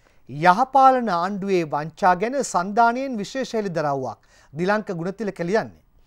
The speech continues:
එක්සත් ජනතා නිදහස් සන්ධාන රජයක් යටතේ රටට සිදු කළ මෙහෙය ජනතාවට සිහිපත් කරමින් එක්සත් ජාතික පක්ෂයේ ප්‍රමුඛ යහපාලන ආණ්ඩුවේ දූෂණ හා වංචා හෙළිකිරීමේ විශේෂ වැඩපිළිවෙලක්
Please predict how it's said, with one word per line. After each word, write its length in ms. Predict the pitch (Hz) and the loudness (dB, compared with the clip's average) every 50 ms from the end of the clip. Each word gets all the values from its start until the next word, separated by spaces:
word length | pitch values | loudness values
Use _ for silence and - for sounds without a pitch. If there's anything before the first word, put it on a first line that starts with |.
| _ _ - - - _ - | _ _ -20 -20 -20 _ -4
එක්සත් 260 | 156 170 - - 269 233 - | -4 -2 0 0 0 2 2
ජනතා 340 | 277 262 254 - 262 240 | 0 -2 0 0 0 0
නිදහස් 400 | 202 175 165 156 180 202 214 - | 0 0 -2 0 2 2 2 2
සන්ධාන 400 | - 233 226 220 208 226 226 220 202 | 0 -2 -2 -2 0 0 0 0 0
රජයක් 440 | 160 151 147 143 180 202 196 - 202 | -2 -2 -2 -2 -4 -4 -4 -4 -6
යටතේ 340 | 185 175 - - 254 254 | -8 -6 -6 -4 -2 0
රටට 320 | 202 156 151 151 196 202 190 | 0 0 -2 -4 -4 -8 -10
සිදු 200 | 165 202 196 202 | -8 -10 -10 -8
කළ 200 | - 214 208 180 156 | -6 -4 -4 -4 -4
මෙහෙය 360 | 147 147 151 165 220 196 139 - - _ _ _ _ _ - | -6 -6 -4 -2 0 0 0 -2 -8 _ _ _ _ _ -12
ජනතාවට 640 | 131 120 170 170 196 190 - 208 208 208 202 214 190 | -4 -2 -2 0 0 2 4 4 4 4 2 -2 -6
සිහිපත් 420 | - - 175 180 175 - 185 185 - | -8 -6 -6 -4 -2 -2 -2 -2 -2
කරමින් 440 | - 190 185 190 214 254 240 190 - _ _ _ _ | -4 -6 -4 -4 -4 -4 -4 -6 -8 _ _ _ _
එක්සත් 280 | - 151 - - 240 233 202 180 | -10 -10 -4 -2 -2 -2 0 0
ජාතික 300 | 226 214 214 220 208 202 | 0 0 0 -2 -6 -8
පක්ෂයේ 400 | - 208 196 - - - 208 190 | -6 -6 -6 -4 -4 -6 -6 -6
ප්‍රමුඛ 340 | - - 196 208 208 - 220 | -6 -6 -8 -8 -6 -6 -4
යහපාලන 600 | 170 165 151 185 202 - 226 208 208 208 202 202 | -2 -2 0 -2 0 0 0 0 0 0 -2 -4
ආණ්ඩුවේ 400 | 196 196 196 185 185 196 185 160 | -4 -4 -4 -4 -4 -2 -2 -2
දූෂණ 400 | 131 131 175 185 - - 214 180 | -4 -6 -8 -6 -6 -6 -4 -4
හා 160 | 151 131 - - _ _ _ _ _ - | -6 -8 -10 -14 _ _ _ _ _ -2
වංචා 500 | 127 156 170 190 202 - - 262 254 240 | 2 2 2 2 2 0 2 2 2 2
හෙළිකිරීමේ 640 | 196 202 196 208 - 240 233 247 240 240 262 254 | 2 -2 -4 -6 -8 -10 -10 -8 -6 -6 -6 -4
විශේෂ 380 | 190 170 160 - 247 247 - - | -4 -6 -6 -6 -8 -8 -6 -4
වැඩපිළිවෙලක් 640 | 247 196 190 196 - - 262 254 190 151 - - | -2 -2 -2 -2 -2 -2 0 0 0 0 -2 -6